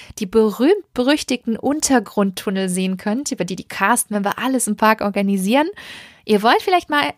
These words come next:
auch hinter die Kulissen von Animal Kingdom und der renommierten Tierpflege blicken.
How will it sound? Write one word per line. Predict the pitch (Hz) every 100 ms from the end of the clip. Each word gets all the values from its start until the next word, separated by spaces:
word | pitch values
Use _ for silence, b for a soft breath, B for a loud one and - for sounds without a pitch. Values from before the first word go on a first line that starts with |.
| _
auch | 254 254
hinter | - 269
die | 247 226
Kulissen | 240 262 -
von | 247 220
Animal | 233 240 233
Kingdom | - 453 294 190
und | 190 190
der | 220 208
renommierten | 226 220 220 254 226
Tierpflege | - 277 277 - 185 180
blicken. | 185 180 185 190